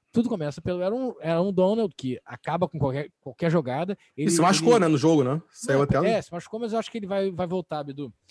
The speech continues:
Speaker 2: Não, não,
Speaker 1: É,
Speaker 2: sim, foi
Speaker 1: e
Speaker 2: só uma
Speaker 1: e,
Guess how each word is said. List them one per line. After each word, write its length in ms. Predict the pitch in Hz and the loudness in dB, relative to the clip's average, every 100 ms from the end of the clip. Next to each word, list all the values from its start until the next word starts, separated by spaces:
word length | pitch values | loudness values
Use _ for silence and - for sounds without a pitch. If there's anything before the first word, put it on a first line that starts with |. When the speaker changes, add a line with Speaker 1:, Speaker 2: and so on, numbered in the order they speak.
| _ - | _ 0
Speaker 2:
Não, 180 | 214 269 | 4 6
não, 80 | |
Speaker 1:
É, 20 | 214 | 6
Speaker 2:
sim, 240 | 190 226 | 4 4
foi 180 | 160 156 | 4 2
Speaker 1:
e 40 | |
Speaker 2:
só 200 | - 156 | 2 0
uma 380 | 165 156 127 104 117 113 _ _ _ _ _ _ - | 0 2 0 -4 -12 -20 _ _ _ _ _ _ -8
Speaker 1:
e, 440 | 196 196 196 202 | -2 0 0 -2